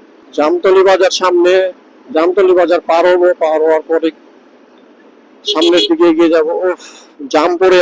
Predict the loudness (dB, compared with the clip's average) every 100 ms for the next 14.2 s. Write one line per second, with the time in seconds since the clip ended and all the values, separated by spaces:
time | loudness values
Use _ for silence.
0 | 2 0 -2 -2 _ _ -8 -2 -2 0
1 | 0 0 0 -2 0 -4 -4 _ _ _
2 | -6 -4 -4 -4 -6 -4 -4 -4 -6 -4
3 | -6 -6 -6 -6 -8 -8 -8 -8 -8 -10
4 | _ _ -2 2 0 0 2 4 4 4
5 | 2 2 0 0 0 -2 0 0 0 0
6 | -4 -6 -14 -20 -20 -20 -20 _ -20 -20
7 | _ -20 -20 -20 -20 -20 -8 -2 0 0
8 | 2 0 0 2 2 4 2 4 2 0
9 | -2 0 2 2 2 0 0 2 2 2
10 | 0 -2 -4 -6 -6 -4 0 2 2 2
11 | 0 0 0 0 0 -4 0 0 2 0
12 | 2 -2 -4 -4 -2 -2 0 0 -2 _
13 | _ _ _ -20 _ -4 -4 -2 2 2
14 | 4 2